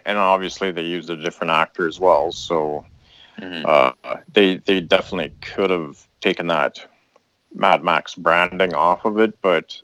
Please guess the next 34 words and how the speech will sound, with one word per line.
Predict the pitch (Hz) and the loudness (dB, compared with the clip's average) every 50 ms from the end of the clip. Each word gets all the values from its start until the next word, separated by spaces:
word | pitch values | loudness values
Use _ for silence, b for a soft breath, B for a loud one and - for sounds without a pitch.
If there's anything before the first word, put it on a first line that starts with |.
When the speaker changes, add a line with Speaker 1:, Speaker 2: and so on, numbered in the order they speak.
| - | -6
Speaker 1:
I | - | -4
mean, | 98 92 90 90 | -4 -2 -2 -4
it, | 85 - _ _ _ 98 | -4 -6 _ _ _ -10
it's | 92 - - | -10 -10 -12
pretty | - - - - _ 123 113 101 92 | -14 -16 -16 -4 _ 2 2 2 2
distinct | - 92 85 - - - 95 95 92 - _ 85 | 0 -2 -2 -2 -2 0 0 0 0 -2 _ -2
as | 82 69 73 | -2 0 2
a | 80 78 76 71 - _ _ _ _ _ _ _ _ _ _ _ _ _ _ | 2 2 2 0 -2 _ _ _ _ _ _ _ _ _ _ _ _ _ _
Road | - 95 98 98 92 92 | 0 4 4 4 4 4
Warrior | 87 87 90 92 90 87 85 80 78 73 71 - | 2 2 4 4 4 4 2 2 0 -2 -2 -4
film, | - - - 101 98 95 87 87 87 82 | -8 -4 0 2 4 4 2 0 -4 -4
right? | 73 82 85 87 - - - | -2 -2 -2 -2 -4 -4 -4
With | 85 80 73 - - - - - - _ _ _ _ - 202 - - _ _ _ _ - | -4 -4 -4 -6 -14 -20 -20 -20 -20 _ _ _ _ -20 -20 -20 -20 _ _ _ _ -4
the | - 90 82 69 - - _ | -2 -2 0 -2 -4 -8 _
type | _ - 110 104 - - | _ 2 2 2 4 2
of | 95 80 | 0 2
action | 76 76 76 80 78 - - - 90 85 85 82 | 4 4 4 4 2 0 -4 -6 -6 -6 -4 -6
and | 82 80 78 | -6 -4 -6
the | 78 - - _ | -8 -8 -8 _
cars | - - 98 92 87 85 80 80 82 87 82 82 | 2 4 6 6 6 4 2 0 -2 -4 -6 -8
and | 85 82 | -8 -8
everything | 80 82 80 80 - - 87 85 | -8 -6 -8 -8 -6 -8 -6 -4
that | 82 76 76 76 | -2 -2 -2 -4
are | 73 73 - _ _ _ _ _ _ _ _ | -6 -10 -14 _ _ _ _ _ _ _ _
blowing | 92 92 95 92 87 82 80 | 0 2 2 2 2 0 0
up | 82 85 82 - - | 0 0 0 -2 -6
and | 78 76 | -10 -12
smashing | - - 98 92 90 82 - - 80 82 | -6 -2 0 2 2 2 0 -2 -6 -6
into | 85 80 - - | -6 -6 -6 -2
one | 90 85 82 | -2 0 0
another | 78 76 73 73 69 73 73 71 69 | -2 -2 -2 -2 -2 -2 -4 -4 -6
and | 67 69 | -4 -4
that, | 73 76 82 80 78 - - | -2 0 0 0 -2 -4 -8
and | 76 76 76 71 | -8 -8 -8 -10